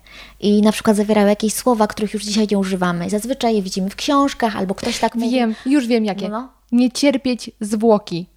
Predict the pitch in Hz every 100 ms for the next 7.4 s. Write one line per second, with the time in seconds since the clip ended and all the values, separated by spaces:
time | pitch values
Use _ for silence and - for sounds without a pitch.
0 | _ _ 269 285 330 - 320 330 392 349
1 | 440 415 339 381 349 339 233 202 - 349
2 | 311 302 330 311 269 - 233 - 285 262
3 | 277 247 - _ _ - - _ _ 247
4 | 294 320 285 240 240 254 233 220 226 214
5 | 208 208 214 208 208 196 202 - 233 220
6 | 226 226 - _ _ _ _ _ _ -
7 | 233 285 269